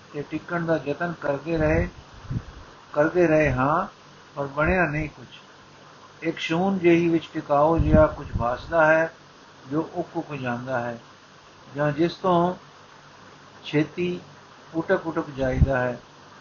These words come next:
ਕੋਈ ਰੇਖ ਵਿੱਚ ਮੇਖ ਮਾਰੋ, ਕੋਈ ਸਰਸੰਗ ਕੇ ਛੱਡੋ, ਜੋ ਹਨੇਰਾ ਜਿਹਾ ਜਿਹੜਾ ਰਹਿੰਦਾ ਹੈ, ਦੂਰ ਹੋਵੇ। ਕੁਛ ਦਿਨਾਂ ਅਸਾਂ ਦੋਹਾਂ ਕੁਝ ਯੋਗ ਸਾਧਨ ਵੀ ਕੀਤੇ ਹਨ, ਪਰ ਸੰਸਾ ਘੱਟ ਵਿੱਚ ਆ ਉਹ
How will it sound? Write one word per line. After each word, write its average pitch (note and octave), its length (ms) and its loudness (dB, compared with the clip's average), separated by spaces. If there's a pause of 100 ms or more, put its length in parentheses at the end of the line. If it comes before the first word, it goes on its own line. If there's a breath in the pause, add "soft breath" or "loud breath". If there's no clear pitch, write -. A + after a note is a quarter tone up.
(220)
ਕੋਈ D#3+ 220 2
ਰੇਖ E3+ 340 2
ਵਿੱਚ E3 200 0
ਮੇਖ D3 320 -4
ਮਾਰੋ, D3 560 2 (580)
ਕੋਈ D3+ 180 -2
ਸਰਸੰਗ D#3 600 0 (720)
ਕੇ D3 120 -6
ਛੱਡੋ, D#3 560 -2 (520)
ਜੋ C#3 180 -4
ਹਨੇਰਾ C3+ 360 2
ਜਿਹਾ D3 340 0
ਜਿਹੜਾ C#3+ 300 -2
ਰਹਿੰਦਾ D3+ 380 -2
ਹੈ, C#3 180 2
ਦੂਰ C3+ 420 -10
ਹੋਵੇ। A2 240 -14 (800)
ਕੁਛ E3 160 -2 (100)
ਦਿਨਾਂ E3 380 0
ਅਸਾਂ D#3 240 -4
ਦੋਹਾਂ E3 340 2
ਕੁਝ D#3+ 200 -8 (140)
ਯੋਗ D3+ 200 0 (100)
ਸਾਧਨ C3+ 280 -2
ਵੀ D#3 200 -6
ਕੀਤੇ D3 400 -12
ਹਨ, D3+ 200 -4 (640)
ਪਰ C#3 100 -6
ਸੰਸਾ D3+ 420 -2
ਘੱਟ C3 320 -2
ਵਿੱਚ D3+ 200 -6 (140)
ਆ D3 320 2
ਉਹ C#3 240 -4